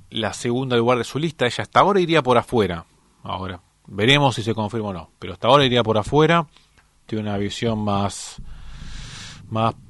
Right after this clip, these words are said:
pro peronismo clásico, de peronismo cordobés, por así decirlo,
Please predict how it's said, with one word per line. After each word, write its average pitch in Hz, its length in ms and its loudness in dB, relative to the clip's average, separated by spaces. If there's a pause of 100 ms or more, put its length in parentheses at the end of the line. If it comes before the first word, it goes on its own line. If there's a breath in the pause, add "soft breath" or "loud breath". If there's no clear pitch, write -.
(720)
pro 104 200 2
peronismo 110 960 0
clásico, 117 640 0
de 95 140 0
peronismo 98 400 -4
cordobés, 107 340 2
por 107 140 -2
así 98 180 -2
decirlo, 123 560 -2